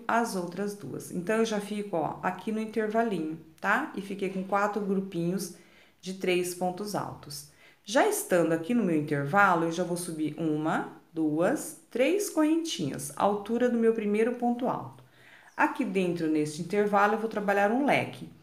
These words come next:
ou seja, três pontos altos, duas correntinhas e mais três pontos. Então, vamos lá. Eu preciso de mais um ponto alto,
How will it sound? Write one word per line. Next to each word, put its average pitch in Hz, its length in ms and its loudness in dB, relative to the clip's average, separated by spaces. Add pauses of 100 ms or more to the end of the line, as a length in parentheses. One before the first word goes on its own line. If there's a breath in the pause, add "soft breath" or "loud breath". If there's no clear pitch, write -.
(200)
ou 214 140 2
seja, 151 420 -2
três 185 480 0
pontos 180 420 -4
altos, 226 380 4
duas 196 240 2
correntinhas 214 600 -2
e 240 40 0
mais 233 280 -2
três 226 340 0
pontos. - 540 -10 (120)
Então, 151 160 -8
vamos 165 280 -6
lá. - 260 -8 (540 soft breath)
Eu 165 100 -4
preciso 151 420 -10
de 147 80 -8
mais 139 400 -6
um 170 160 -4
ponto 190 440 -4
alto, 143 580 -4